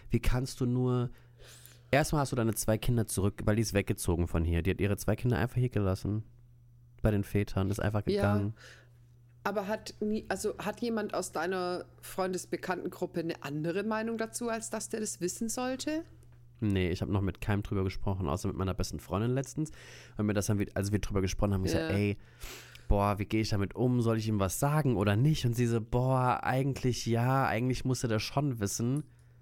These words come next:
Speaker 1: Weil
Speaker 2: Mhm.
Speaker 1: sie ist halt selbst auch Mutter, so ja, und hat, wie du halt auch
Speaker 2: Ja.
Speaker 1: sagst, gesagt, das Ding halt ist auch, jetzt stell dir mal vor, dieses Kind will wissen, wo es herkommt. Und aus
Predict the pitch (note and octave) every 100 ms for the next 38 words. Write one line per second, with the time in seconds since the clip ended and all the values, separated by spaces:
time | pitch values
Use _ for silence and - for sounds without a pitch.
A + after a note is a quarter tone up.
0 | - - - - - - F3 E3 G#2 G#2
1 | A2 A2 G#2 G#2 G2+ - F2 F#2 E2+ -
2 | F2 F2 A2+ C3 A2 F#2 F2+ E2 E2+ F#2+
3 | F#2 F2+ - - - G#2 G2+ F2+ - G#2+
4 | B2 - F2 F#2 - - - G2 F#2+ G2
5 | - - - - G#2 - C3+ B2+ - A2+
6 | A2+ - - G#2+ - C3 D3 C3+ - A#2+
7 | A2 G2+ - D#3+ C#3+ B2 G#2 G#2+ - A2
8 | G2+ G2 - F2 E2 E2+ C#2 C#2+ - -
9 | - - - - - - - - - -
10 | - - - - B2+ A#2+ A#2+ G2 B2